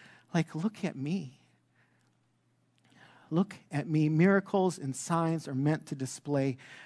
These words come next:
the glory of Christ. And lastly, miracles and signs were meant to build faith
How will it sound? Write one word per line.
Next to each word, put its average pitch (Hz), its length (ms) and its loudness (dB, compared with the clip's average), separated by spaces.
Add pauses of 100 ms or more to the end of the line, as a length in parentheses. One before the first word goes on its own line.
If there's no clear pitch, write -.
(100)
the 127 100 -2
glory 131 540 2 (800)
of 127 160 -8
Christ. 131 380 0
And 139 100 -2
lastly, 151 360 4
miracles 156 480 2
and 135 120 -4
signs 135 340 0
were 135 100 0
meant 135 240 0
to 147 80 -2
build 151 400 4
faith 135 480 -2